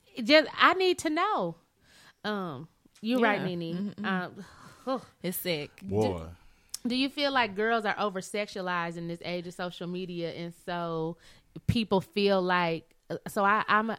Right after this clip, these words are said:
Speaker 1: I'm a professor. I teach at the
Speaker 2: Mm-hmm.
Speaker 1: college, and when the whole Me Too movement started last semester, you know, I had students,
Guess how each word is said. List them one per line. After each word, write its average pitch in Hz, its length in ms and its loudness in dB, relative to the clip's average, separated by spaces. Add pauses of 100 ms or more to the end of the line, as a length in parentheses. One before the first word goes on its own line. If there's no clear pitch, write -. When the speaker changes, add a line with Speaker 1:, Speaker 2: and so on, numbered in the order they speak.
Speaker 1:
I'm 202 240 0
a 185 140 -2
professor. 185 560 -6
I 175 100 -2
teach 180 320 -10
at 170 140 -6
the 180 60 -4
Speaker 2:
Mm-hmm. 170 100 -2
Speaker 1:
college, 170 320 0 (400)
and 175 500 -4 (320)
when 185 220 -4
the 180 80 -4
whole 190 240 2
Me 196 180 -2
Too 208 240 -2
movement 185 360 -2
started 180 360 -4
last 180 360 -4
semester, 180 600 -6 (240)
you 190 100 -6
know, 175 160 -2
I 175 80 0
had 160 300 -8
students, 214 640 -8